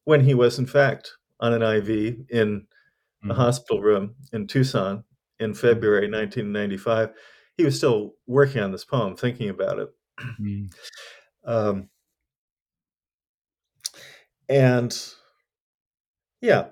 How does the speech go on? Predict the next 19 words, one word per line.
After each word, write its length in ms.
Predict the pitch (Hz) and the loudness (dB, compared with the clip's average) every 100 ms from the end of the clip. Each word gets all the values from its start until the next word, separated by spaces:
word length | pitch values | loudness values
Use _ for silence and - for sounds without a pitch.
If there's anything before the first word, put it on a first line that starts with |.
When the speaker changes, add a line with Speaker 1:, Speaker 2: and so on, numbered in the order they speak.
| - | 0
Speaker 1:
uh, 540 | 143 135 120 123 - - - - - 131 - _ _ - _ _ _ _ _ _ - | 4 4 4 0 -4 -8 -14 -20 -20 -20 -20 _ _ -20 _ _ _ _ _ _ 0
I 120 | 147 | 0
think 220 | 135 143 | 2 0
it, 120 | 131 135 | 0 0
it's 200 | 131 139 | 0 0
a 40 | |
poetry 500 | 135 127 120 113 117 | 2 6 6 4 0
that, 420 | 98 110 101 - | 2 0 0 -4
that 260 | 117 107 - _ _ _ _ _ _ _ _ | 0 0 -2 _ _ _ _ _ _ _ _
ultimately 760 | 131 131 131 113 110 117 113 98 - _ _ _ _ _ | 4 4 2 0 0 0 0 -4 -16 _ _ _ _ _
affirms 800 | 127 - 139 123 117 110 107 - _ _ _ _ _ _ | -12 -6 -2 0 -2 -4 -10 -14 _ _ _ _ _ _
praise 680 | - 139 120 110 104 101 - _ _ _ _ _ _ _ - | 2 4 6 4 0 -6 -14 _ _ _ _ _ _ _ -8
as 680 | 120 117 117 113 104 - - _ _ _ _ _ _ _ _ - | 0 4 4 2 -4 -8 -12 _ _ _ _ _ _ _ _ -4
one 160 | 123 | 0
of 160 | 120 - | 0 4
poetry's 420 | 123 117 123 110 | 4 4 0 -4
essential 440 | 113 127 113 - | -4 -2 -2 -2
functions. 560 | 147 120 135 - - - - | -2 -2 -2 -6 -14 -18 -12
Um, 360 | 131 110 104 | -10 -8 -10